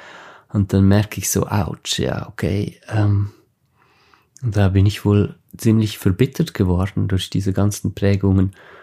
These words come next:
und ich möchte mich jetzt auch nicht aufhalten lassen davon. Und dasselbe empfehle ich dir.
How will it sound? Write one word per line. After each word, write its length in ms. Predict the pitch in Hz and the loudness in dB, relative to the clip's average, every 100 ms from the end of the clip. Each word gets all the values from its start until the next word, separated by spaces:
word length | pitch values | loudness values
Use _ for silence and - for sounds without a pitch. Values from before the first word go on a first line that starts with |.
| - _ | -20 _
und 320 | - 92 - - - | 0 0 -2 -16 -4
ich 260 | 107 - | -4 0
möchte 340 | 104 104 - 104 | 2 2 0 -2
mich 160 | 101 | 2
jetzt 260 | 104 101 - | 2 0 0
auch 220 | 104 95 | 0 0
nicht 280 | 104 - - | -2 -4 -2
aufhalten 680 | 98 107 - 92 87 - 92 | 0 0 0 -2 -2 -2 -2
lassen 400 | 92 95 - 95 | -2 -4 -4 -4
davon. 440 | 92 - - - - _ _ _ - _ _ | -4 -8 -14 -16 -20 _ _ _ -20 _ _
Und 520 | 123 95 92 92 90 | 0 4 4 2 -2
dasselbe 960 | 95 87 - - - 107 110 107 110 - | -4 -4 -6 -4 0 2 2 0 -4 -2
empfehle 640 | 95 92 - 98 95 95 98 | -2 -2 -2 0 2 0 -2
ich 460 | - 90 - - | -2 -4 -6 -8
dir. 360 | - 92 85 | -2 0 -2